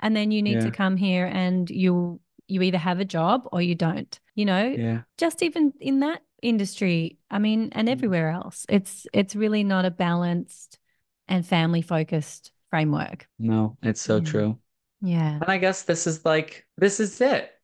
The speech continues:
Speaker 2: This is the human experience. It's
Speaker 1: Mm.
Speaker 2: hard. It's challenging. We complain. We figure out new solutions. We try to make it work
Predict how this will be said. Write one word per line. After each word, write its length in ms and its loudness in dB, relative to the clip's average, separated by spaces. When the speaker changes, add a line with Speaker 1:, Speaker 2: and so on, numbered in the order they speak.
Speaker 2:
This 280 4
is 400 -2
the 80 2
human 400 0
experience. 800 -2
It's 160 -4
Speaker 1:
Mm. 40 -12
Speaker 2:
hard. 520 0
It's 160 -2
challenging. 960 0
We 140 2
complain. 720 0
We 120 -2
figure 280 0
out 140 2
new 160 0
solutions. 1040 0
We 160 0
try 280 0
to 80 2
make 240 0
it 80 -4
work 480 -2